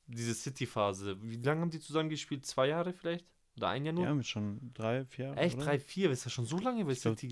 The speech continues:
Speaker 1: gewesen, Cancelo.
Speaker 2: zweitausendachtzehn ist er gewechselt. Müsste zweitausendachtzehn gewesen sein.
Speaker 1: Und dieses Jahr ist er Sterling weg.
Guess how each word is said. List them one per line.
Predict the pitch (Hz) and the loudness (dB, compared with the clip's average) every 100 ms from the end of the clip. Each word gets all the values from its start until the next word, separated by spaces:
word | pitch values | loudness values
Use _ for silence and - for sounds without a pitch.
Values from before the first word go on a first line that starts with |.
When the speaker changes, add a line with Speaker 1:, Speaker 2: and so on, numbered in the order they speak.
| 117 | -4
Speaker 1:
gewesen, | 110 107 110 | -2 -2 -4
Cancelo. | 117 | 0
Speaker 2:
zweitausendachtzehn | 107 117 117 104 117 113 107 110 104 104 - _ - - 117 131 - - 175 | 4 6 4 2 2 2 0 -2 -2 -6 -10 _ -20 -4 -2 -2 -4 -4 -2
ist | 170 - | -2 -4
er | 156 | -2
gewechselt. | 147 147 - - 104 - _ _ - | 2 2 2 -4 -4 -8 _ _ 0
Müsste | 120 - - | 0 0 0
zweitausendachtzehn | 127 117 120 120 131 117 | 2 4 4 2 0 0
gewesen | 107 104 104 | 2 2 2
sein. | 110 135 185 | 4 4 0
Speaker 1:
Und | 127 113 | -4 -2
dieses | 127 123 120 | 0 0 0
Jahr | 123 110 | 2 2
ist | 110 | 0
er | 104 | -4
Sterling | - 104 101 92 | -2 -2 -2 -4
weg. | 92 - | -4 -6